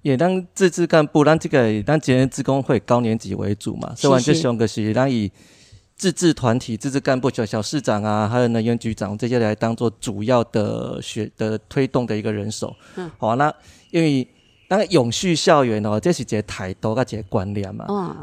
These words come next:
Speaker 1: 好，这个观念内底，阮会透过这个，不管是社区服务，还是夏令营、志工的培训，
Speaker 2: 嗯。
Speaker 1: 还是希望讲囡仔会当对这个环境教育，啊，佮对能源教育，会当培养一个基本的知识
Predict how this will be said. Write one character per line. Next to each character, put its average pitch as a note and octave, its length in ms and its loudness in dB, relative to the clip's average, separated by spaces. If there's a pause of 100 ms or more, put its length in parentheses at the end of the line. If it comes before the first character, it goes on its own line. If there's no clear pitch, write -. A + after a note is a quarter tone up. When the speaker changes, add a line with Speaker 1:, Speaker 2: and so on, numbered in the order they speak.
Speaker 1:
好， B2+ 100 2
这 G3 140 6
个 - 60 2
观 D3+ 120 6
念 C#3+ 120 4
内 C3 120 4
底， D#3+ 340 4
阮 E3+ 240 2 (240)
会 B2 220 0
透 D#3+ 220 4
过 D#3 160 6
这 D3+ 120 -2
个， C3 340 6
不 E3 100 -6
管 D3+ 140 6
是 A#2 280 -2
社 G#2 320 -2
区 D3 100 6
服 B2 140 2
务， A2 420 -2
还 B2 120 -6
是 A#2 120 -8
夏 D3 220 2
令 D3 140 2
营、 A2 180 0
志 C#3 140 -2
工 C#3 120 0
的 B2 60 2
培 A2 200 -4
训， A2+ 220 -4 (140)
Speaker 2:
嗯。 F#3 160 -2
Speaker 1:
还 D#3 60 4
是 D3 120 -2
希 C3 160 -2
望 A2+ 160 0
讲 C#3+ 160 0
囡 D3 200 2
仔 D3+ 140 2
会 A2 80 0
当 C3 140 2
对 C3+ 120 -2
这 C3+ 80 2
个 A#2+ 40 2
环 A2+ 180 -2
境 A#2+ 220 -4
教 A#2 200 2
育， A2+ 100 0 (180)
啊， D3 80 -6
佮 C3+ 120 -2
对 C3+ 120 0
能 A#2 180 0
源 G#2+ 180 -2
教 A2+ 280 0
育， G#2 160 -4 (480)
会 C3+ 100 0
当 D#3 140 4
培 C3 160 2
养 C#3 100 4
一 D3+ 40 0
个 A2 280 -2
基 A#2+ 280 -8
本 D#3 160 4
的 A#2+ 100 4 (460)
知 D#3+ 160 0
识 - 260 -4